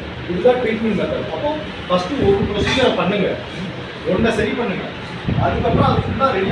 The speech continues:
ஆனதுக்கு அடுத்ததை கையில் வைக்கணும். எடிமான்றது ஃபர்ஸ்ட் ட்ரீட்மெண்ட். நீங்க மெயினா சரி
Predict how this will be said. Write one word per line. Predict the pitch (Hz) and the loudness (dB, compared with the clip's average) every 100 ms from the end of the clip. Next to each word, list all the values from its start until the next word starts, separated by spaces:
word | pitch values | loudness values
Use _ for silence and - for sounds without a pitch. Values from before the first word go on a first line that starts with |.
| 220 | 4
ஆனதுக்கு | - 220 277 | 2 0 0
அடுத்ததை | - 208 202 190 | 2 0 0 -2
கையில் | 170 - | -2 0
வைக்கணும். | - - - - - - - - - - - - - - - - - - - - - - - 190 | 0 -2 -4 -2 0 2 0 0 0 0 -2 -2 -2 -2 -6 -6 -4 -4 -4 -8 -6 -4 -2 0
எடிமான்றது | 180 226 196 - - - | 2 2 2 2 2 2
ஃபர்ஸ்ட் | - - - | 0 0 0
ட்ரீட்மெண்ட். | - - - - - | 0 0 0 0 0
நீங்க | - 170 165 | 0 0 0
மெயினா | - 269 - - | 4 6 4 2
சரி | 180 | -2